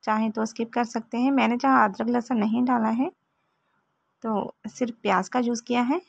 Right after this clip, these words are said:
आप चाहें तो सिर्फ प्याज का यूज़ कर सकते हैं, चाहें तो लहसुन अदरक डाल सकते हैं, टोटली आपके ऊपर है, आपको जैसा भी टेस्ट अच्छा लगता हो। प्याज को ज़्यादा नहीं भूनना है हमें, बस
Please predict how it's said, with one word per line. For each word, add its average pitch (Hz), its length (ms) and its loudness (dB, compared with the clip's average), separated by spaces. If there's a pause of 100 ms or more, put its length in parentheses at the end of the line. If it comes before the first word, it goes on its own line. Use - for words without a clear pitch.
(140)
आप 220 220 0
चाहें 226 220 2
तो 269 120 -2
सिर्फ 254 280 -2
प्याज 190 240 0
का 247 80 -2
यूज़ 247 240 0
कर 220 120 -2
सकते - 300 -8
हैं, 269 260 2
चाहें 196 260 0
तो 214 120 -4
लहसुन 196 280 -4
अदरक 196 260 -4
डाल 190 300 -2
सकते 208 300 -12
हैं, 247 200 -2 (640)
टोटली 208 340 -4
आपके 202 360 0
ऊपर 226 260 -4
है, 277 220 -2 (260)
आपको 214 460 -4
जैसा 196 300 0
भी 240 100 0
टेस्ट 202 300 -4
अच्छा - 440 -6
लगता 214 280 -6
हो। 254 280 -6 (1700)
प्याज 262 280 4
को 294 120 -2
ज़्यादा 254 280 6
नहीं 233 300 4
भूनना 262 340 4
है 247 140 2
हमें, 247 240 0 (100)
बस 240 200 0